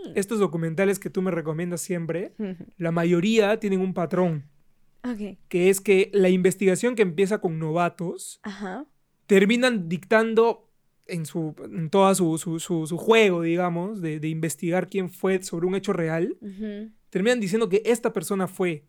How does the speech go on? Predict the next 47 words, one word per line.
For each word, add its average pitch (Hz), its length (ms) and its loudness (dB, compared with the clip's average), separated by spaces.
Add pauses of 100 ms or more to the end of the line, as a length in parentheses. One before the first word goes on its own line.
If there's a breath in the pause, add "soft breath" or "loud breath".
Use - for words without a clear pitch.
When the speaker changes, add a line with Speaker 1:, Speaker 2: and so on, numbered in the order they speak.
(100)
Speaker 2:
Ujú. 214 220 -10 (160)
Speaker 1:
Y 214 80 -4
cuando 208 300 2
tú 302 280 0
acusas 202 520 -8
a 175 80 0
alguien 180 400 0
en 175 140 -8
internet 165 760 -6 (160)
Speaker 2:
Ujú. 226 640 -8 (600)
Speaker 1:
y 202 160 -2
se - 180 -4
vuelve 254 380 4
viral 190 560 6
y 180 40 0
se 165 140 -4
Speaker 2:
Sí. 160 60 0
Speaker 1:
vuelve 220 320 2
así, 214 420 -4 (300 soft breath)
pucha, 180 500 -4
puede 262 220 6
llegar, 247 500 4
y 165 160 -4
ha 180 80 2
llegado 202 440 2
en 185 60 -4
estos 190 240 -10
casos, 190 280 -4
en 180 60 -2
estos 190 140 -2
documentales, 170 540 -2
que 214 80 -6
esa 240 140 0
persona 190 280 -2
hasta 214 140 -4
ha 160 40 -8
terminado, 180 640 -4 (560)
eh, 156 280 -6
Speaker 2:
Haciendo 220 340 -2
daño. 208 460 0
Speaker 1:
no 214 140 2
voy 269 80 6
a 277 40 8
decir 214 280 0
haciendo 233 300 2
daño 226 560 4
Speaker 2:
Sí. - 60 -14